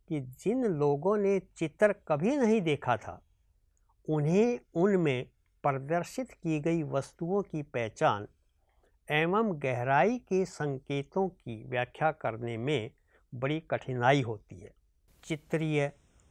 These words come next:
प्रत्यक्षण, पिक्टोरियल परसेप्शन का अध्ययन विभिन्न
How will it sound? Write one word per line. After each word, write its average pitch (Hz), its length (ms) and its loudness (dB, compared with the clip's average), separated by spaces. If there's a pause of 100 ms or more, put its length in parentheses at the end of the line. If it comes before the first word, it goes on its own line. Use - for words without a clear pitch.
(140)
प्रत्यक्षण, 120 580 -6 (760)
पिक्टोरियल 139 760 -4 (560)
परसेप्शन 151 640 -6
का 151 180 2
अध्ययन 113 640 -6 (400)
विभिन्न 160 680 -2